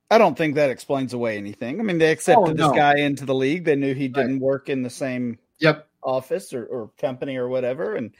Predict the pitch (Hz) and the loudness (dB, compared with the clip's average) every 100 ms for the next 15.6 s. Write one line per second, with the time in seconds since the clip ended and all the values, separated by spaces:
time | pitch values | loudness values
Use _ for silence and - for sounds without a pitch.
0 | _ - _ _ _ - - - _ _ | _ -20 _ _ _ -8 -8 -8 _ _
1 | _ _ _ _ _ _ _ _ _ 190 | _ _ _ _ _ _ _ _ _ -2
2 | 190 196 226 220 - - 220 165 226 220 | 0 2 0 -2 -2 0 0 2 0 2
3 | 202 185 175 151 160 151 143 127 135 135 | 6 8 8 4 0 2 0 0 -2 -4
4 | 120 - _ 165 131 147 143 143 139 135 | -6 -20 _ -14 -4 -2 -2 -2 -2 -4
5 | - - 143 135 131 127 123 120 _ _ | -8 -8 -6 -4 -4 -6 -8 -10 _ _
6 | _ _ _ _ 143 143 151 160 151 - | _ _ _ _ -8 -4 0 0 -2 -2
7 | 156 143 135 131 131 123 127 - 143 127 | -2 0 0 0 -2 -4 -8 -4 -2 0
8 | 123 120 - - - _ _ _ _ _ | 0 -4 -8 -20 -20 _ _ _ _ _
9 | _ _ _ 107 107 107 101 95 98 _ | _ _ _ -12 -10 -8 -10 -12 -18 _
10 | _ _ - - 110 - - 123 180 185 | _ _ -20 -20 -14 -14 -10 -6 -6 -4
11 | 175 185 180 - 202 175 190 185 175 175 | -4 -4 -6 -4 -4 0 4 4 6 6
12 | 185 139 110 120 131 - 160 135 156 - | 6 4 -2 -6 -6 -8 -8 -6 -6 -6
13 | 175 160 165 165 160 147 147 143 117 110 | -8 -6 -6 -6 -2 0 0 -2 -6 -8
14 | 139 170 165 - 208 202 180 190 151 156 | -4 -4 -6 -6 -4 -2 -4 -4 -4 -4
15 | 165 139 127 117 139 123 | -6 -6 -8 -4 -4 -4